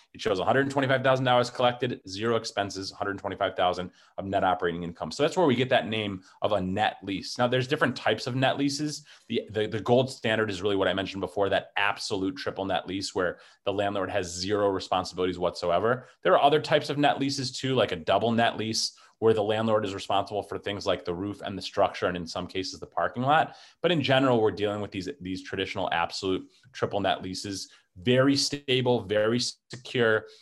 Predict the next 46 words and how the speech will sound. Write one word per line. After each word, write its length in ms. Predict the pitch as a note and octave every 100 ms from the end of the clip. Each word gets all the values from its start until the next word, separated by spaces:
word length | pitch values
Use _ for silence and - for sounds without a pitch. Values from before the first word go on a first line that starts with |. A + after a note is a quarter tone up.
| _
Another 240 | G2+ A#2 A#2
great 220 | A#2 A#2
thing 140 | A2+
about 300 | G#2+ G#2+ G#2 - -
them 140 | G#2+
is 100 | G2
that, 260 | - F#2+ - - _ -
uh, 140 | F#2+ F#2
they're, 220 | F#2+ G#2 F#2+
they're, 420 | G2+ G2+ G2 -
they're 140 | G2 G2
highly 300 | - C3 B2+
predictable, 500 | B2 B2 B2 E2 D#2+
right? 280 | F2 G2+ - _
Your 160 | G#2 G#2
lease 280 | A2+ A#2+ G2+
is 160 | F#2+ -
often 280 | G#2+ A2 G#2+
for 140 | -
fifteen 360 | - B2 B2 A#2+
or 60 | G2
twenty 300 | - G#2+ G#2
years 200 | G2+ F2+
or 60 |
more, 460 | E2 E2 G2+ D3+ - - _ -
and 360 | F#2+ F#2 F2+ F#2 -
all 220 | C3 D#3
of 40 | C#3
the 80 |
terms 300 | - C3 A#2+
are 80 | G#2
spelled 260 | - G#2 G2+
out 200 | E2+ E2+
very 180 | F#2 E2
clearly. 420 | - G2 F2+ E2+
In 120 | E2+
fact, 340 | G#2+ G2+ - - _ _ _ _ _ _
everything 480 | A#2+ C3 C3 A2 G2+
all 120 | G#2 G#2+
the 60 |
way 100 | A2
down 180 | A2 G#2
to 80 | F#2+
the 80 | F#2
rental 300 | A2+ A#2+ D#2+
escalations, 640 | E2+ - E2 D2+ F2 -